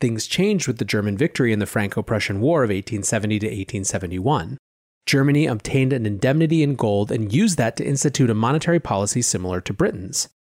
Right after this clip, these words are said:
The Prussian central bank, later rebranded the Reichsbank in a marketing coup,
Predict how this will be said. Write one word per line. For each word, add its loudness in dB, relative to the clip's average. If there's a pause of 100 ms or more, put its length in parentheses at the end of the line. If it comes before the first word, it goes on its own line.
(260)
The -2
Prussian 0
central 0
bank, -2
later 2
rebranded 2
the 0
Reichsbank 0
in 0
a -2
marketing 0
coup, -2